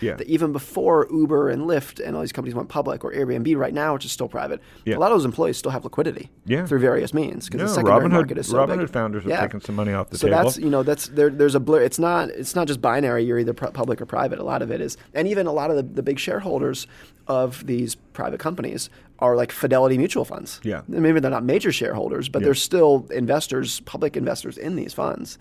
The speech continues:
Speaker 1: Yeah.
Speaker 2: So it, like, that blurring is, is, is
Speaker 1: Which
Speaker 2: is
Speaker 1: means
Speaker 2: definitely
Speaker 1: it's a
Speaker 2: thing.
Speaker 1: great time to be an angel investor still. I keep saying, you know, too small to fail, um, stick to street alpha.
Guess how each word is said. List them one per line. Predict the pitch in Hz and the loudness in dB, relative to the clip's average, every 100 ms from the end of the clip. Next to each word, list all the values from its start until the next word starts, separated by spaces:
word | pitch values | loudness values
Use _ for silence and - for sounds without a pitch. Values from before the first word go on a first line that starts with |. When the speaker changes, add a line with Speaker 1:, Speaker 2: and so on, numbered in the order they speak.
| - | -8
Speaker 1:
Yeah. | 101 - - - | -8 -8 -18 -8
Speaker 2:
So | - 139 | -2 0
it, | 127 135 | 0 -2
like, | 147 143 | -2 0
that | 175 147 | -2 -2
blurring | 139 151 139 120 | 0 0 0 -2
is, | 113 - - - | -4 -8 -14 -10
is, | 123 110 120 - - | -8 -6 -8 -8 -10
is | - | 0
Speaker 1:
Which | 147 | 2
Speaker 2:
is | - | 2
Speaker 1:
means | 147 | 2
Speaker 2:
definitely | 175 175 | 2 4
Speaker 1:
it's | 117 | 2
a | |
Speaker 2:
thing. | 120 127 | 2 4
Speaker 1:
great | 131 127 | 4 4
time | 127 | 2
to | 117 | 0
be | 110 110 104 - | 0 0 -2 -6
an | - 107 | -6 -4
angel | 101 98 98 | -4 -4 -4
investor | 95 92 - | -2 -4 -6
still. | 95 - - | -12 -12 -14
I | - | -14
keep | - 131 123 | -6 -2 -2
saying, | - 110 101 95 95 - - - - - | -4 -4 -2 -4 -8 -12 -20 -20 -20 -10
you | 98 | -8
know, | |
too | 98 - 113 | -6 -4 -4
small | - 104 98 | -4 -4 -4
to | 98 | -4
fail, | - 98 92 90 90 92 - - - - | -6 -4 -2 -2 -4 -10 -16 -20 -20 -16
um, | - 95 92 90 92 80 - | -10 -6 -6 -6 -6 -10 -12
stick | - - - 110 - - | -14 -10 -6 -6 -8 -10
to | - | -10
street | - - 107 101 - | -8 -6 -4 -4 -4
alpha. | 92 90 - 90 92 | -8 -8 -6 -4 -4